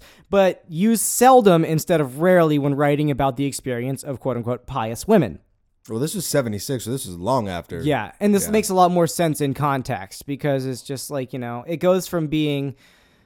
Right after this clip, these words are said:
Speaker 1: rebellious, "I'm a starlet that speaks out," to
Speaker 2: Yeah.
Speaker 1: actually talking about women that were kind of invisible figures at the time, but still played a big part of history, but were not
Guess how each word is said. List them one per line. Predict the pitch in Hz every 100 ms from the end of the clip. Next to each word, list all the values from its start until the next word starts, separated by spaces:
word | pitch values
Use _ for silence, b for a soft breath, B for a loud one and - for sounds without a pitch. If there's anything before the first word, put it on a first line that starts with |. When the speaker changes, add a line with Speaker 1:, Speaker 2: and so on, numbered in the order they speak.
| b -
Speaker 1:
rebellious, | 160 147 151 156 147 139
"I'm | 147 143
a |
starlet | 135 - 160 156 139 135
that | 120
speaks | - 139 123 170
out," | 156 127 113 -
to | -
Speaker 2:
Yeah. | 139 131 127
Speaker 1:
actually | 139 135 - 131 123
talking | 143 127 127 127
about | 127 120 120 _
women | 143 151 139 127 113
that | 131 120 - _ _ _ _
were | 156 151 135
kind | 147 143
of | 127
invisible | 127 135 131 123 123
figures | - 185 147 131
at | 123
the | 123
time, | 123 127 123
but | 117 107 101
still | - 135
played | 117 139 127
a | 117
big | 104 127 120 - _ _
part | - 220 185 151
of | 123
history, | 123 120 - 120
but | 123 123
were | 120
not | 123 113